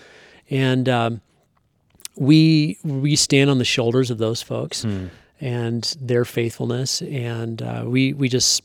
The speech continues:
Speaker 1: celebrate that. It was, it was a special sort of dinner to have with somebody who could tell all the stories of what it was like in the very beginning.
Speaker 2: Yeah.
Speaker 1: And to see, even though there's been so much change over the fifty years, he still talked about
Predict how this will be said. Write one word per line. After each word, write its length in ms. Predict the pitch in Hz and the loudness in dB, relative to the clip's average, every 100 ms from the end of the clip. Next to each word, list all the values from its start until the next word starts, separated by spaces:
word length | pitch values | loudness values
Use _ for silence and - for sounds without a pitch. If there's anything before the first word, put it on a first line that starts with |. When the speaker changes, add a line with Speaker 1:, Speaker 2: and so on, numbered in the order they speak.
| _ | _
Speaker 1:
celebrate 520 | - - 117 117 117 123 | -6 -4 -2 -4 -4 -4
that. 140 | 123 | -2
It 40 | |
was, 140 | 131 131 | 0 2
it 80 | 175 | 2
was 100 | 147 | 2
a 60 | |
special 460 | - - 139 - 135 | 0 2 2 2 2
sort 240 | - 127 | 2 0
of 200 | 117 113 - - - - 135 | 0 -6 -18 -20 -20 -10 0
dinner 260 | 113 135 131 | 4 6 4
to 80 | 113 | 2
have 340 | 113 117 113 | 0 -2 -2
with 200 | 120 113 | -4 -6
somebody 460 | - - 123 120 117 | -4 -2 0 0 0
who 120 | 123 | -2
could 140 | 120 | -6
tell 180 | - 131 | -4 0
all 100 | 123 | 0
the 80 | 135 | 0
stories 360 | - 135 127 120 | 0 2 2 2
of 40 | |
what 80 | 120 | 0
it 40 | |
was 140 | 120 123 | 0 -2
like 240 | 117 113 | -2 -4
in 80 | 120 | -6
the 80 | 110 | -6
very 340 | 110 113 117 | -2 0 0
beginning. 560 | 117 113 117 113 117 104 | -2 -6 -6 -6 -8 -8
Speaker 2:
Yeah. 300 | 92 87 87 - - | -8 -8 -10 -14 -2
Speaker 1:
And 420 | 147 143 139 139 - _ | 2 4 4 0 -6 _
to 160 | - 170 | 0 0
see, 580 | - - 180 185 185 170 - - - - | 0 0 2 2 0 -2 -10 -20 -20 0
even 220 | 170 190 | 6 8
though 40 | 180 | 8
there's 140 | 139 | 8
been 140 | 147 | 4
so 160 | 135 165 | 4 4
much 240 | 151 - | 2 0
change 400 | - - 135 139 | -2 0 0 0
over 100 | 131 | -2
the 100 | 120 | -4
fifty 300 | 113 135 - | -2 -2 -2
years, 460 | 123 120 127 117 113 | -4 0 0 0 -2
he 180 | - 156 | -4 -2
still 240 | - 175 | 4 4
talked 440 | 156 - 135 135 139 | 4 2 2 2 -2
about 360 | 120 117 120 | -2 -2 -2